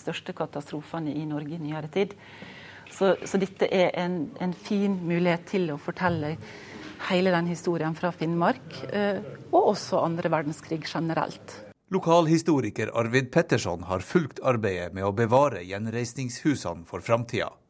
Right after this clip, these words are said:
Speaker 2: Men at det nasjonale museet ikke har noen bygninger fra Nord-Norge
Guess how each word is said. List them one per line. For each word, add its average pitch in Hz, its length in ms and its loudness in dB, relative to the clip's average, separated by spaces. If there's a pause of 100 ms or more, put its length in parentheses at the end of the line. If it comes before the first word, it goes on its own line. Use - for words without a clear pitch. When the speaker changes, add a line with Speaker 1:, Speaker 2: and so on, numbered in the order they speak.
(240)
Speaker 2:
Men 160 140 6
at 160 100 2
det 160 80 4
nasjonale 160 720 2
museet 107 640 0 (100)
ikke - 320 -6
har 90 160 -2
noen 104 160 0
bygninger 107 480 -2
fra 95 80 -6
Nord-Norge 113 560 0